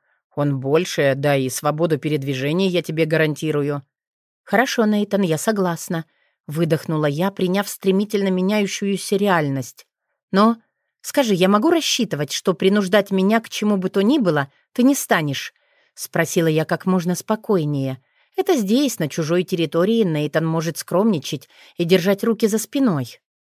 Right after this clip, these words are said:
А станет ли он миндальничать в своём доме? Как-никак я уже не невинная дева,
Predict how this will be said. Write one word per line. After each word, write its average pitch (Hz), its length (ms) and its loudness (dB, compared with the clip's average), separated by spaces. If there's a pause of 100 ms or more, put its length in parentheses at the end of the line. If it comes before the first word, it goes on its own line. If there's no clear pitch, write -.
(120)
А 175 100 -2
станет 180 420 0
ли 160 120 2
он 170 220 4
миндальничать 170 840 0
в - 80 -12
своём 156 440 -2
доме? 139 360 -2 (340)
Как-никак 175 540 0
я 180 160 6
уже 165 200 0
не 180 100 2
невинная 175 580 2
дева, 143 420 0